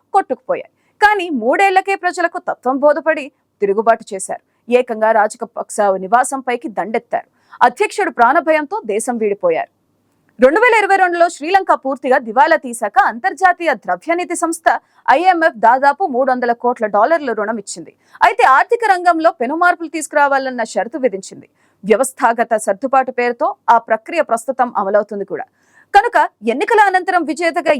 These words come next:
ఎవరున్నా ఐఎంఎఫ్ ఆదేశాలను కొనసాగించాల్సి ఉంటుంది. ప్రస్తుత రేసులో ఉన్న అధ్యక్ష అభ్యర్థుల్లో ఎన్పీపీ అధినేత అనుర కుమార్ దిశానాయకే ఒక్కరే నిజాయితీగా ఉంటారనే పేరుంది. ఏమాత్రం అవినీతి మరక ఉన్-, అంటని నేతగా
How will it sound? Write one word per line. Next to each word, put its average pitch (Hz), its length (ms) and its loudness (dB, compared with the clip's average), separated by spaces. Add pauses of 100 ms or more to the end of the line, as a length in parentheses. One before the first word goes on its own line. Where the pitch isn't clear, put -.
(120)
ఎవరున్నా 277 360 -2 (240)
ఐఎంఎఫ్ 277 520 2 (140)
ఆదేశాలను 262 540 0
కొనసాగించాల్సి 233 760 -2
ఉంటుంది. 190 320 -14 (380)
ప్రస్తుత 339 340 0
రేసులో 403 400 0
ఉన్న 330 200 -2
అధ్యక్ష 294 420 -2
అభ్యర్థుల్లో 285 600 -2 (340)
ఎన్పీపీ 330 480 -2
అధినేత 262 440 0 (160)
అనుర 269 260 2
కుమార్ 233 380 0
దిశానాయకే 320 640 -2 (160)
ఒక్కరే 320 340 2
నిజాయితీగా 262 580 -2
ఉంటారనే 220 540 -2
పేరుంది. 202 340 -4 (360)
ఏమాత్రం 302 540 0
అవినీతి 330 360 -2
మరక 302 300 0
ఉన్-, 277 280 -4
అంటని 254 380 -2
నేతగా 240 420 0